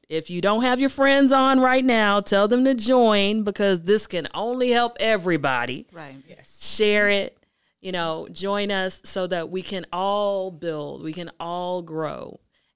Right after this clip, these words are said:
Speaker 1: And welcome to Zenergy. So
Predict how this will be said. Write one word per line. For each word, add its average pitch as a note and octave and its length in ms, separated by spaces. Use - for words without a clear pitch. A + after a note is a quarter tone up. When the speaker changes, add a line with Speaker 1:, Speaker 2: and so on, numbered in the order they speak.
Speaker 1:
And D3 300
welcome F#3 420
to G#3+ 200
Zenergy. G3+ 720
So A3 520